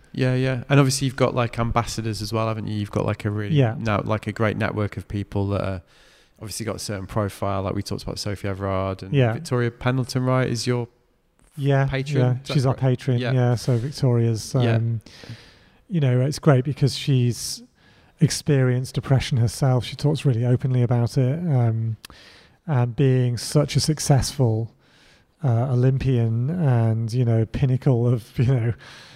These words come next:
Speaker 2: human achievement type stuff, you know, uh, to, to, to, all, to then admit, as Simone Biles did
Speaker 1: Well, I was
Speaker 2: recently
Speaker 1: just
Speaker 2: in the,
Speaker 1: about
Speaker 2: the
Speaker 1: to
Speaker 2: Olympics.
Speaker 1: say, it's so
Speaker 2: Uh,
Speaker 1: topical right now, isn't it?
Speaker 2: yeah.
Speaker 1: You know, with Naomi Osaka and,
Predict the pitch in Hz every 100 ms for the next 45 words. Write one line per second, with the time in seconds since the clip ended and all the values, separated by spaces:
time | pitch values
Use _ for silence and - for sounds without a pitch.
0 | - - 165 127 120 - 139 123 127 135
1 | 139 123 135 - 135 113 - 135 120 117
2 | 120 120 123 - 139 - 135 139 143 127
3 | 165 - 131 147 123 113 117 131 131 151
4 | - - - - - 170 131 - 127 120
5 | 113 131 139 113 127 120 147 170 123 120
6 | 131 139 139 151 143 180 156 107 - 143
7 | - 175 127 123 135 180 202 165 127 110
8 | 113 113 147 170 147 131 123 120 120 110
9 | 110 117 120 120 117 110 - 123 120 -
10 | 110 104